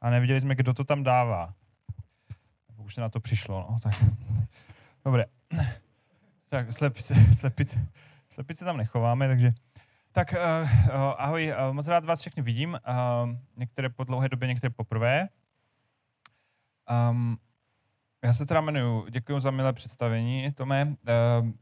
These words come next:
já jsem teda Ondra, jsem z Havířova, mám dvě malé děti, manželku jednu, eh, z-, pracuji v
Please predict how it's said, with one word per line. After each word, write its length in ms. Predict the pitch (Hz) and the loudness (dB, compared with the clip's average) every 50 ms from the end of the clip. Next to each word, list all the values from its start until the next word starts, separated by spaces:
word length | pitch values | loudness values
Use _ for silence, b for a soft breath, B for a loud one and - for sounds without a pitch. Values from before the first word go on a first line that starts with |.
| _ | _
já 100 | - 120 | -4 -4
jsem 140 | 117 - 139 | -4 -4 -2
teda 140 | 131 131 107 | 0 0 2
Ondra, 220 | 113 127 123 123 | 0 0 -2 -2
jsem 160 | 117 - 117 101 | -4 -4 -2 0
z 20 | |
Havířova, 500 | 117 127 135 127 135 127 127 127 123 117 b b b b b b b _ - | 0 0 2 0 0 2 2 2 2 0 b b b b b b b _ -2
mám 180 | 117 117 120 | 0 2 2
dvě 120 | 117 117 120 | 2 2 2
malé 260 | 123 120 117 117 117 | 2 4 4 4 2
děti, 420 | 113 120 117 - - 120 117 117 | 2 0 -4 -4 -2 -2 -2 0
manželku 540 | 113 113 113 110 113 117 113 113 - - 113 | 0 0 0 0 2 2 0 0 -2 -4 -2
jednu, 520 | 110 107 107 113 113 113 113 113 113 110 - - | -2 -2 0 -2 -2 -2 -2 -2 -4 -4 -6 -10
eh, 640 | - 104 110 110 107 107 107 104 98 - 104 107 | -8 -6 -4 -4 -2 -2 -2 -4 -6 -8 -12 -16
z-, 100 | 101 - - _ | -16 -16 -12 _
pracuji 480 | - 120 113 113 - 135 131 117 113 101 | -2 0 0 0 0 0 0 0 0 0
v 160 | - - | -4 -4